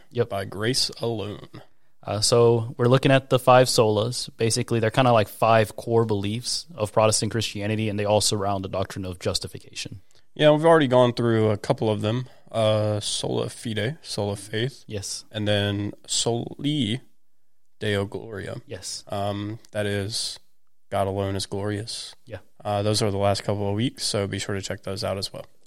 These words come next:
Speaker 1: And, uh, today we're gonna be looking at sola gratia, uh, which means by grace alone.
Speaker 2: Mm-hmm.
Speaker 1: Uh, essentially, justification is by God's grace alone. Our salvation is on the basis of God's grace.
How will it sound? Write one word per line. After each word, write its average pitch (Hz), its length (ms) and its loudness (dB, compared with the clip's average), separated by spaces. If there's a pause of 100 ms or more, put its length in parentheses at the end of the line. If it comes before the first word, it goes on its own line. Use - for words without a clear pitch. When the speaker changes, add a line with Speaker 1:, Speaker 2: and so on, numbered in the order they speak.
(240)
Speaker 1:
And, 117 120 0
uh, 113 80 6
today 131 240 6
we're 139 100 8
gonna 143 120 8
be 135 80 6
looking 127 280 4
at 107 140 4
sola 113 360 6
gratia, 113 640 0 (840)
uh, 110 140 2
which 110 220 2
means 107 300 0
by 101 200 0
grace 101 500 -2
alone. 98 380 -4 (540)
Speaker 2:
Mm-hmm. - 400 -14
Speaker 1:
Uh, 104 100 0
essentially, 113 540 4
justification 110 920 2
is 107 300 -4
by 95 200 -6
God's 104 480 0
grace 98 540 -4 (100)
alone. 98 580 -4 (360)
Our 110 160 4
salvation 101 880 2 (120)
is 104 140 -4
on 107 140 4
the 98 80 -2
basis 98 400 -4
of 98 120 -6
God's 90 260 -8
grace. - 400 -10